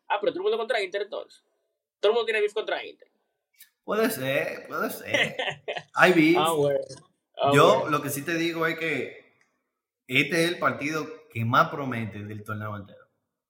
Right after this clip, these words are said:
Speaker 2: Porque
Speaker 1: ¿Una final anticipada?
Speaker 2: Puede ser. Quién sabe. Pero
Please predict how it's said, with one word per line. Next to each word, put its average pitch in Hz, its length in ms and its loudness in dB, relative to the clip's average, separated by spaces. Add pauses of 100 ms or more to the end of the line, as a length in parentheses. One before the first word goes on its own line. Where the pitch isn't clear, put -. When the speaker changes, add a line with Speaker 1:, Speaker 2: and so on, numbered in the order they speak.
(920)
Speaker 2:
Porque 123 540 2
Speaker 1:
¿Una 165 160 -2
final 196 160 -4
anticipada? 196 520 -4 (1040)
Speaker 2:
Puede 113 360 2
ser. - 320 -16 (840)
Quién 117 220 -2
sabe. 95 320 -12 (800)
Pero 110 600 -4